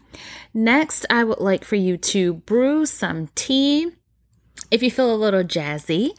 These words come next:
you can add milk to it, or just, you know, have, have hot, hot water to it, and just allow yourself to,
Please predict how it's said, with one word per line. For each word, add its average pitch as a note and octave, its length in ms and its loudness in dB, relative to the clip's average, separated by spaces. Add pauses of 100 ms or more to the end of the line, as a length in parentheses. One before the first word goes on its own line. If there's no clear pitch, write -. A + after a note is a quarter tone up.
(300)
you A3+ 180 2
can A#3 220 0 (180)
add G3 300 2
milk F#3+ 540 -2
to A3 300 2
it, A#3 500 0 (340)
or D#4+ 680 2
just, B3+ 560 0 (280)
you A3+ 180 -2
know, G3+ 380 -4
have, G3+ 400 0 (100)
have G3 320 -2
hot, - 480 -2
hot - 340 -6
water F3+ 540 -4 (400)
to G#3+ 300 2
it, F#3+ 420 4
and F#3+ 560 0 (420)
just B3+ 240 0
allow B3+ 320 0
yourself D#4+ 640 -2
to, C4+ 180 0